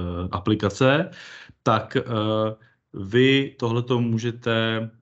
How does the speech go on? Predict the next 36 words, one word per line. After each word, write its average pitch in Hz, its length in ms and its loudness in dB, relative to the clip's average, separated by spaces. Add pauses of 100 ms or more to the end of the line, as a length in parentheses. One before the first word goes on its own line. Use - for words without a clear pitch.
na 113 300 -4
tohle 127 200 2
potřebujete 117 640 -2
vlastně, 104 400 -4
nebo 98 180 -4
na, 104 140 -2
na 117 160 0
to, 120 260 0
abyste 117 580 -2
vy 107 120 -4
tohle 113 280 -2
rozklikli, 113 400 -4
potřebujete 104 600 -4
přístup - 360 -8
k, - 120 -20
eh, 95 300 -2
k 92 40 -14
účtu. 95 340 -8
Ale 92 160 0
to, 95 180 0
co 135 100 -4
jsme 139 180 2
viděli 131 280 4
přes 131 200 -2
ty - 100 -2
Q 101 140 -4
R 104 180 2
kódy, 151 600 2 (440)
z - 300 -6 (260)
podstaty 127 460 2
věci 147 760 0
skenujete 120 600 -2
vlastně 123 800 0 (280)
z 98 160 -6
dalšího 117 420 2
zařízení, 135 840 0